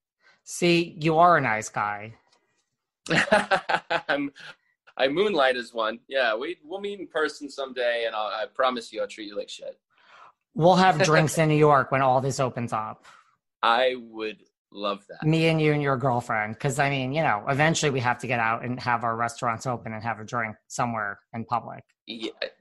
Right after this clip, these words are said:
Speaker 2: tell you what, let's <laughs> yeah, well, let's give these restaurants some money. They're gonna need it,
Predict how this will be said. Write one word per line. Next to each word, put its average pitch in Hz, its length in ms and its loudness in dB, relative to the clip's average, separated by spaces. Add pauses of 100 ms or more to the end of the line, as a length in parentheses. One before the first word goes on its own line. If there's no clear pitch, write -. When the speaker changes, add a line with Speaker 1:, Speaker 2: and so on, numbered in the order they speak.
Speaker 2:
tell 113 140 2
you 101 120 0
what, 104 380 4
let's 127 260 2
<laughs> 165 160 -6
yeah, 127 340 4
well, 104 120 -10
let's 135 260 -2
give 143 220 -8
these 135 180 -8
restaurants 120 460 -2
some 113 140 -4
money. 110 260 -4
They're 110 140 -8
gonna 113 240 -4
need 117 200 -6
it, 123 200 0